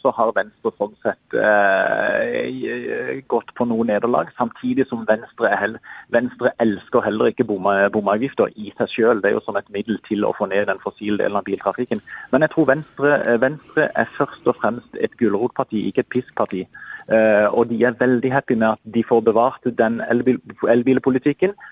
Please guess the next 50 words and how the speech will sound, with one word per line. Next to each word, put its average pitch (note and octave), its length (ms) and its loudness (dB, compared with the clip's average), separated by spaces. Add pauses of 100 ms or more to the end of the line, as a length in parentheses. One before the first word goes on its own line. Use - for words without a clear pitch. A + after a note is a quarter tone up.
(180)
som C#3+ 240 0
jo B2 160 2
fører A2+ 380 2
til A#2 160 4 (100)
at A2+ 160 0 (480)
bilparken A2 560 -2
forandres A#2 480 0 (240)
i G2+ 60 -2 (100)
ganske - 480 -2
høyt C#3 160 0
tempo C#3+ 400 0
i, G#2 320 2
eh, G2 220 4 (100)
i - 0 -
Norge. G2 380 0 (420)
Eh, G#2 320 2
så, A2 220 2
så C#3+ 100 2
det C3+ 160 0
er - 240 0
på A#2 80 -4
en G#2+ 60 0
måte, G#2 260 2
eh, G2+ 1120 0
det D#3+ 140 4 (100)
pluss B2 240 0 (480)
en B2 220 2
god C3 180 4
del A#2 140 4
mer A2 100 0
til A#2 140 -4
kollektivtransport C3+ 760 0 (220)
ser B2 180 2
Venstre A#2 320 0
på A2+ 160 0
som G#2+ 160 0
at - 80 -2
sånn, G#2 160 0
ja, A2 80 4
det A2+ 160 4
er A#2 80 2
godt B2+ 240 2
nok, G3 160 0
og A2+ 160 0
så A2 80 4
får G#2+ 220 0
de F#2+ 80 -2
der A2 100 4
bompengene, G#2 480 -2
det, G2 160 4